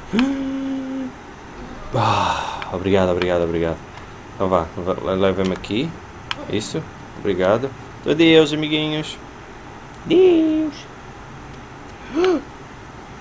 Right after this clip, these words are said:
Ah, não, não. Tá-se bem, tá-se bem. Ok.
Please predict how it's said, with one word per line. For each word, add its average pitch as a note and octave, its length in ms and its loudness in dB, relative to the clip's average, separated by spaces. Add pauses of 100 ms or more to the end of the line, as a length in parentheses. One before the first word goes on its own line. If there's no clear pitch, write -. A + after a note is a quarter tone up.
(480)
Ah, F2+ 80 0
não, F2 160 -2
não. E2+ 80 -6 (220)
Tá-se - 160 -4
bem, F2 140 -4
tá-se - 200 -6
bem. - 100 -6 (4000)
Ok. G#2+ 360 2